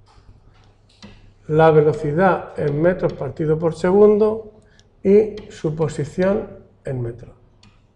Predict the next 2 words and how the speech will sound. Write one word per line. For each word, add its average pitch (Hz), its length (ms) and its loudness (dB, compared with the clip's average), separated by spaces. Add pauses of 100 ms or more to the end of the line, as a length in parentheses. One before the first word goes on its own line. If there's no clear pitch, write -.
(2500)
Entonces, 156 480 2 (240)
veríamos, 151 540 2